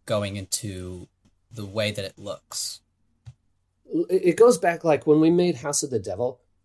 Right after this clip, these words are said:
Speaker 2: there was sort of this idea that, like, we would make a period movie, 'cause it also, like, it was an eighties movie shot in the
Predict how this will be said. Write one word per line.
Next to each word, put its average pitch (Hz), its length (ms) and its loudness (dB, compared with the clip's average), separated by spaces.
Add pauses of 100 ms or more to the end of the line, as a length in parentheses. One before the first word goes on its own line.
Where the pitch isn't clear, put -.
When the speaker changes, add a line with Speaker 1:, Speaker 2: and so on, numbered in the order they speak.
(220)
Speaker 2:
there 135 160 4
was 127 220 2
sort 139 180 -2
of 127 80 -2
this 123 180 -2
idea 120 480 -2
that, 110 280 -6
like, 104 260 -8
we 127 160 -6
would 143 160 0
make 123 200 -6
a 113 80 -6 (280)
period 147 500 0
movie, 110 680 -2 (500)
'cause 113 160 0
it - 140 -4
also, 113 420 -4
like, 101 160 -6
it 117 60 -6
was 120 100 -2
an 101 100 -2
eighties 113 380 -2
movie 101 240 -4
shot 101 340 -4
in 101 160 -8
the 87 220 -6